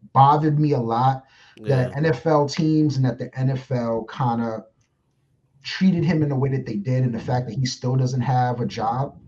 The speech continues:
Speaker 1: You can make the argument that he's part of the reason he doesn't have a job because he wasn't compliant enough with certain things.
Speaker 2: The
Speaker 1: And that's
Speaker 2: Giants about to hire him.
Speaker 1: and that's fair, but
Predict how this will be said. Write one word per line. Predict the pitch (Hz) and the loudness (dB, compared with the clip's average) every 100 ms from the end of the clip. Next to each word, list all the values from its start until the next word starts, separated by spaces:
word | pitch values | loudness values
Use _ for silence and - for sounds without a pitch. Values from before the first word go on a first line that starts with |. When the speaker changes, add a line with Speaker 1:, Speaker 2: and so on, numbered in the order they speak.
| - _ | -20 _
Speaker 1:
You | 123 175 | -4 -2
can | 165 | 0
make | 165 135 | -2 -2
the | 147 | -2
argument | 147 160 170 170 165 - | 2 4 4 2 0 -2
that | 143 | -4
he's | 131 160 139 | -2 -4 -6
part | - 139 139 | 0 2 4
of | 151 | 4
the | 151 | 2
reason | 160 160 151 | 0 0 0
he | 147 | 2
doesn't | 151 151 151 | 2 2 0
have | 151 | -2
a | 147 | -2
job | 131 143 143 139 131 | -2 0 2 2 2
because | 127 135 120 117 _ _ _ _ _ | -2 -2 -6 -6 _ _ _ _ _
he | - 147 147 | -4 -2 0
wasn't | 135 139 131 143 | 0 0 0 -2
compliant | - 107 - 139 135 123 | -2 -4 -2 -2 0 0
enough | 107 127 143 - | 0 0 0 -2
with | 139 | -4
certain | 165 156 143 | -2 -4 -2
things. | 156 156 165 | 0 0 -2
Speaker 2:
The | 113 | -4
Speaker 1:
And | 160 | 0
that's | 117 131 | 2 2
Speaker 2:
Giants | 123 113 | 0 -4
about | 113 104 104 | -6 -4 -4
to | 104 | -4
hire | 107 104 98 | -2 -2 -4
him. | 98 92 - | -10 -12 -4
Speaker 1:
and | 151 | 4
that's | 196 196 | 4 4
fair, | - 151 135 160 - - | 2 2 2 -2 -4 0
but | 127 170 160 147 | 4 6 6 4